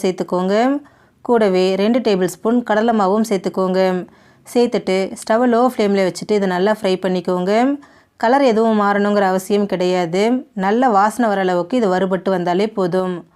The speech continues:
ரவையும் கடலை மாவும் ஹல்வாவுக்கு நல்ல ஒரு பைண்டிங் ஏஜென்ட்டா இருக்கும். பாருங்க, நல்லா பொரிஞ்சிருச்சு. இப்போ இதுல நம்ம ஏற்கனவே அரைச்சு வச்சிருக்கிற பாசிப்பருப்பு விழுதை சேர்த்துக்கோங்க. சேர்த்துட்டு ஸ்டவ்வை லோ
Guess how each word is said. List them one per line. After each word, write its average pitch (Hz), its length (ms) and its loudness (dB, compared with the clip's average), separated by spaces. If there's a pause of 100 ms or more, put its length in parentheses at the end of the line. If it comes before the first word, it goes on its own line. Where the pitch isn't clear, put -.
(140)
ரவையும் 262 440 2
கடலை 214 320 0
மாவும் 190 380 -2 (180)
ஹல்வாவுக்கு 208 540 0 (120)
நல்ல 226 280 0
ஒரு 226 180 2
பைண்டிங் 202 400 2
ஏஜென்ட்டா 185 340 0
இருக்கும். 180 360 -2 (500)
பாருங்க, 196 260 0 (100)
நல்லா 196 200 0 (100)
பொரிஞ்சிருச்சு. 180 580 -2 (420)
இப்போ 233 120 -4 (100)
இதுல 196 300 0
நம்ம 196 160 0 (140)
ஏற்கனவே 240 440 0
அரைச்சு 190 280 -4
வச்சிருக்கிற 185 500 -2
பாசிப்பருப்பு 202 560 -2
விழுதை 185 320 0
சேர்த்துக்கோங்க. 185 500 -2 (960)
சேர்த்துட்டு 220 420 0 (280)
ஸ்டவ்வை 226 340 0
லோ 226 80 2